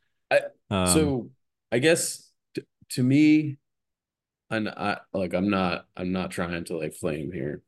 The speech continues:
Speaker 1: but I think it's one, it, that's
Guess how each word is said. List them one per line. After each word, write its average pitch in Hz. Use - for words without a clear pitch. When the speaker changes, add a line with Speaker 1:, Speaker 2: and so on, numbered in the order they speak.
Speaker 1:
but 95
I 120
think 131
it's -
one, 98
it, -
that's 107